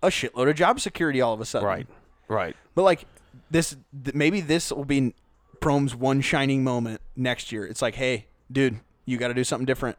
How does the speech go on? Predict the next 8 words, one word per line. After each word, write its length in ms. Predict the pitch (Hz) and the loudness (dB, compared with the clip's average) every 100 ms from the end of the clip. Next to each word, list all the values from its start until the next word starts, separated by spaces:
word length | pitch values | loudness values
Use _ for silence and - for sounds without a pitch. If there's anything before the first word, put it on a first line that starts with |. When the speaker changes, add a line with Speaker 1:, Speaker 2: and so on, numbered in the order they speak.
| _ | _
Speaker 2:
Yeah. 180 | - 98 - _ _ - | -8 -8 -8 _ _ -2
Speaker 1:
This 200 | 139 151 | 0 2
is, 180 | 127 - | -2 0
if 180 | 143 127 | -2 0
you 140 | 143 | 0
don't, 260 | 139 131 113 | 2 2 0
it's 160 | 123 | -2
over." 400 | 123 117 98 110 | -2 -2 -4 -14